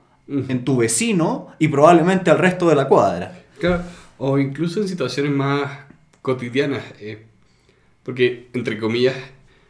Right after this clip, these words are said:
Speaker 1: si el barrio, si los vecinos no interactúan mucho, no hay problema. Pero pienso en el ambiente de oficina, el mundo de la universidad, el mundo del colegio,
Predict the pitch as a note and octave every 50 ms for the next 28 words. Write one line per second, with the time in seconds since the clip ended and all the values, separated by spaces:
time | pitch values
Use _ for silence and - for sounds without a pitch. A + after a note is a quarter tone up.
0 | _ _ _ _ _ _ _ _ _ _ _ _ _ _ _ _ _ - - -
1 | B2 A#2 A2+ G#2+ G#2 G2+ G2+ G2 F#2+ F2+ F#2 G#2+ A#2 B2 B2+ C3+ C3+ C3 C3 C3
2 | C3 B2+ B2+ - A2+ A2 G#2+ A2 G#2+ - - A#2+ A#2+ A#2+ A#2+ B2 B2 B2+ B2 B2
3 | A#2+ A#2+ - - B2 B2 B2 B2+ B2+ B2 C#3+ B2+ B2+ B2 B2 A#2+ A2 G#2 A2 B2+
4 | D3 C3+ G#2 F#2+ G2 - - - - _ _ _ _ _ - - A#2+ A#2 B2+ C#3
5 | C#3+ C3+ C#3+ - D#3 C#3+ C3+ B2+ B2 A#2 A#2 A2 A2 G#2+ A2 - - - _ _
6 | _ _ _ _ _ _ F#2+ G2 F#2+ G2+ G2+ G2+ G2+ A2+ A2 A2 - B2+ - -
7 | - F#3+ E3+ B2+ F#2 E2+ - - - - _ _ _ _ _ _ _ _ _ _
8 | _ _ - - A2 G#2+ G#2 G#2+ A2+ A2+ B2 A#2+ B2 A#2+ A#2+ B2+ B2+ B2+ B2+ -
9 | - F#3 F3 C#3+ G#2+ F2+ - - - G#2 G#2+ G#2+ A2 G#2+ A2 G#2+ A2 G#2+ G#2+ G#2+
10 | G#2 G#2 - A2 A#2 C3+ D#3 D3+ D3 C3+ - - - -